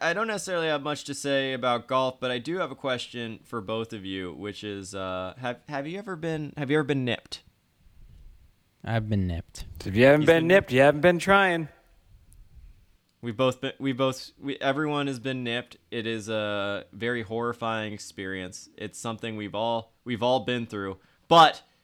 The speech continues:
Speaker 1: thanks to Manscaped four point oh lawnmower, don't you wanna put a lawnmower on your balls? <laughs> Uh, that is
Speaker 2: Already
Speaker 1: what
Speaker 2: did.
Speaker 1: <laughs> that, that already did. Uh, the Manscaped Lawnmower four point oh, their newest,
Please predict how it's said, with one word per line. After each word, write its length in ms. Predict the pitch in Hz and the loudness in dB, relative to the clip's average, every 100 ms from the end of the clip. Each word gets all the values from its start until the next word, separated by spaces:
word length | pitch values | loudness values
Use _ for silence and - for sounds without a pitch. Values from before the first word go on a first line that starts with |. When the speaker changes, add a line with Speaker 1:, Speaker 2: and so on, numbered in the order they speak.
| _ - | _ -2
Speaker 1:
thanks 260 | 160 165 | 0 0
to 120 | - 143 | -4 -2
Manscaped 800 | 127 135 143 - 123 110 - - _ _ _ | 0 0 0 -2 -2 -2 -4 -14 _ _ _
four 340 | _ 131 147 170 | _ 0 2 2
point 320 | 165 165 151 | 0 0 2
oh 300 | 117 110 107 - | 2 0 -2 -4
lawnmower, 800 | 113 127 135 120 98 92 90 92 _ - | 2 4 2 0 -4 -4 -6 -8 _ -2
don't 160 | 131 156 | -2 0
you 80 | |
wanna 160 | 196 175 | 0 -2
put 160 | 175 160 | -2 -2
a 20 | |
lawnmower 640 | 107 110 120 160 151 147 | 2 2 2 2 4 4
on 180 | 123 117 | 4 0
your 120 | 110 | -2
balls? 580 | 95 104 120 170 139 - - | -2 2 2 2 0 -4 -10
<laughs> 40 | - - | -20 -8
Uh, 400 | - 131 127 131 143 | 2 6 8 8 8
that 360 | 160 156 160 | 8 10 10
is 380 | 175 170 160 - | 8 2 2 4
Speaker 2:
Already 260 | 165 151 147 | 10 10 10
Speaker 1:
what 320 | 131 156 131 | 10 10 10
Speaker 2:
did. 100 | 110 - _ _ | 6 -4 _ _
Speaker 1:
<laughs> 240 | 233 208 | -14 2
that, 220 | 170 180 185 | 8 8 8
that 240 | 165 165 | 6 12
already 380 | 180 185 175 170 | 12 12 12 8
did. 400 | 139 147 104 90 - - - | 6 6 6 0 -16 -20 -2
Uh, 400 | 151 151 147 147 | 6 10 10 8
the 140 | 143 | 4
Manscaped 840 | 147 160 196 196 - 196 180 165 - - | 4 6 4 2 0 2 2 0 -8 -4
Lawnmower 540 | 139 147 165 165 165 | 4 6 6 4 0
four 300 | 151 156 170 | 0 0 0
point 280 | 170 165 147 | 0 0 2
oh, 240 | 135 131 123 | 4 4 2
their 240 | 127 131 | 2 2
newest, 640 | 131 156 170 170 - - | 2 4 6 4 2 -6